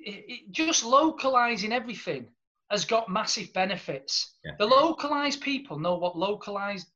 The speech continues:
Speaker 1: people need, whether that's business, whether it's community, whatever it is. And, um, I think if you look at, like, if, if you look at that,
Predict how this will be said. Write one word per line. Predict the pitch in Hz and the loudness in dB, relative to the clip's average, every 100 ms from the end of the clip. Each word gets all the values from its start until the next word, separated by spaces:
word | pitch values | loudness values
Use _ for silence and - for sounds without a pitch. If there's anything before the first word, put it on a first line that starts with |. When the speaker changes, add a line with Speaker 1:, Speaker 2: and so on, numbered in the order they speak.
| - | -12
Speaker 1:
people | 214 214 - - 180 | -10 -10 -12 -10 -8
need, | 170 208 214 151 | -4 -4 -4 -4
whether | 175 202 | -2 0
that's | 240 - - | -2 -4 -4
business, | 170 156 160 156 | -4 -4 -6 -6
whether | 156 170 | -6 -6
it's | 233 - | -10 -10
community, | 247 214 160 151 151 | -8 -8 -8 -8 -6
whatever | 156 196 226 233 | -2 0 0 -2
it | 233 | -4
is. | 175 120 117 - _ _ _ _ | -6 -8 -10 -14 _ _ _ _
And, | 175 185 185 185 | -2 0 -2 -2
um, | 196 196 196 185 - _ _ _ _ _ 196 | 0 2 0 0 -8 _ _ _ _ _ -6
I | 180 | -2
think | 285 311 | -2 -4
if | - | -4
you | 220 | -2
look | 233 - | -2 -2
at, | 220 | -4
like, | 196 190 180 | -2 -2 -2
if, | 202 185 220 | -8 -8 -12
if | 208 | -10
you | 247 | -10
look | 277 277 | -8 -8
at | |
that, | 226 | -6